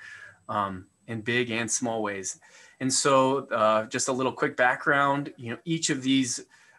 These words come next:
uh, ecosystem subcommittees also have, uh, sub-subcommittees of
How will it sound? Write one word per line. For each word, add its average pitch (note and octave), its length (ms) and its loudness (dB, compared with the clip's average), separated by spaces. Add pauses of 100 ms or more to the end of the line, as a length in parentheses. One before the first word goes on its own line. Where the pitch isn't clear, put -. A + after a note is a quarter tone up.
(140)
uh, G#2+ 220 -2 (120)
ecosystem D3+ 720 -2
subcommittees G3+ 640 2
also B2+ 400 0
have, A#2+ 460 2 (580)
uh, A2 180 -2
sub-subcommittees D#3+ 1600 -2
of A2 340 -2